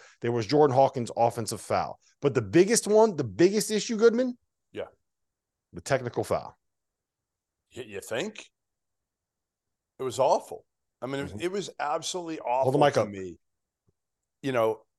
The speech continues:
Speaker 2: think, think about Hurley. And again, I've known Danny a long time, okay? And this has been an issue for him for a long time,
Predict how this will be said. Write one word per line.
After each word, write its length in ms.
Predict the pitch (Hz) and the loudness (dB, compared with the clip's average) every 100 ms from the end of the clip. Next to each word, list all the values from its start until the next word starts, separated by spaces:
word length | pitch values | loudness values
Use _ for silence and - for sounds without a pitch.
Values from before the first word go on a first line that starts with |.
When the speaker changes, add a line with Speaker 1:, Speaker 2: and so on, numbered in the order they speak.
| _ _ | _ _
Speaker 2:
think, 260 | - 196 - | 0 0 0
think 260 | 190 202 233 | -2 0 2
about 360 | 214 220 202 | 6 6 6
Hurley. 560 | - 135 120 98 76 71 _ _ _ _ _ _ _ 131 | 4 2 2 0 -8 -14 _ _ _ _ _ _ _ -6
And 120 | 131 | -4
again, 260 | 123 156 123 | -2 0 2
I've 160 | 127 | 2
known 200 | 151 139 | 2 0
Danny 260 | 135 135 131 | 2 2 2
a 60 | 117 | 2
long 220 | 104 107 | 0 0
time, 260 | 101 69 - - | -6 -6 -10 -16
okay? 380 | 92 - 104 104 - _ _ _ _ - | -8 0 2 0 -6 _ _ _ _ -4
And 400 | 120 117 110 95 _ | -2 -2 -4 -10 _
this 240 | 117 147 185 | -8 -6 -4
has 160 | 156 | -6
been 200 | 131 160 | -2 -2
an 140 | 151 135 | -2 -6
issue 420 | 123 120 - 131 | -6 -6 -8 -10
for 220 | - 117 | -8 -8
him 300 | 110 110 110 - | -6 -8 -8 -10
for 220 | 110 101 | -4 -4
a 80 | 90 | -4
long 420 | 82 82 87 87 | -6 -4 -4 -8
time, 280 | - 78 58 | -14 -14 -16